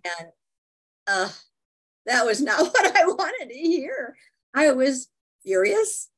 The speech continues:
I was disappointed. I was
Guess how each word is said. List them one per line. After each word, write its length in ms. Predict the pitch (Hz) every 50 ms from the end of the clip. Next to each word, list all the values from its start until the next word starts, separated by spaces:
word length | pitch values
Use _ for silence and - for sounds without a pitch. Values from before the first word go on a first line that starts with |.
| _ _ -
I 180 | 208 208 202 208
was 380 | 190 185 180 185 180 175 - _ _ _ _ _
disappointed. 1000 | 185 185 - 214 170 143 - _ 226 220 240 233 226 220 196 160 165 196 - 143 - -
I 260 | 202 220 220 214 214
was 580 | 214 190 190 185 180 175 180 175 175 208 -